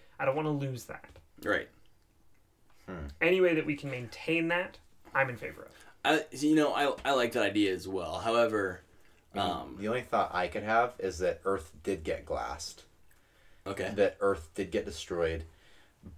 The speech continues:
Speaker 3: but the Spartans are not just, um,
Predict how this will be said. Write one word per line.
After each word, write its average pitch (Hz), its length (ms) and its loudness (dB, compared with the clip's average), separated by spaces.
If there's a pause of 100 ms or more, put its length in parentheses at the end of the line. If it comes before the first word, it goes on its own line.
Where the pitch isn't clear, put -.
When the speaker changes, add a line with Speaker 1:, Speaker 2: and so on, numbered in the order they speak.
Speaker 3:
but - 500 4 (540)
the 101 160 -4
Spartans 107 920 2 (1080)
are 92 600 6 (320)
not 98 500 -2
just, 87 680 -2
um, 80 420 -6